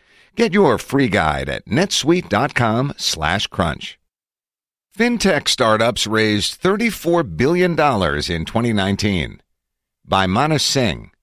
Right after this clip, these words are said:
Financial services startups raised less money in twenty nineteen than they did in twenty eighteen as V C firms looked to back late-stage firms and focused on developing markets, a new report has revealed.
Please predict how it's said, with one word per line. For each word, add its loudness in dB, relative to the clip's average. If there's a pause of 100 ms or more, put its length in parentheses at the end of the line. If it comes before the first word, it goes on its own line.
(720)
Financial 0
services -2
startups 0
raised -2
less -2
money 0
in -2
twenty -2
nineteen -2
than 0
they 0
did 0
in -2
twenty -2
eighteen -4
as -2
V 0
C -2
firms -2
looked -4
to -2
back -2
late-stage -2
firms -2 (180)
and -2
focused -2
on 0
developing 0
markets, -2 (200)
a -2
new 2
report -2
has -2
revealed. -4